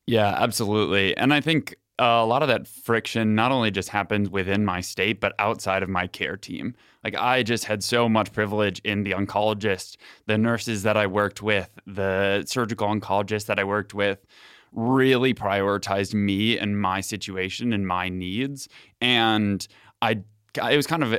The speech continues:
not until after my own experience that I learned about how different it can be when people don't have access to the kind of resources that I had.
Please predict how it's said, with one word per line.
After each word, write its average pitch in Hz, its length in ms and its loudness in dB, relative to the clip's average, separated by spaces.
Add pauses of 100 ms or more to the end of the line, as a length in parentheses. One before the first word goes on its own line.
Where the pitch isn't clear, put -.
(140)
not 104 360 0
until 107 260 -2
after 90 480 -4
my 95 300 -2
own 101 140 2
experience 107 540 0
that 101 120 0
I 92 100 0
learned 98 360 0
about 92 300 -2
how 95 340 -6
different 92 500 -6
it - 120 -12
can 98 320 -4
be 98 360 -4
when 110 200 -2
people 104 260 -4
don't 90 220 -2
have 90 160 -6
access 104 520 -6 (260)
to 117 440 0
the 104 140 -2
kind 104 240 -4
of 85 60 -8
resources 95 560 -6
that 87 140 -4
I 87 180 0
had. 90 520 -2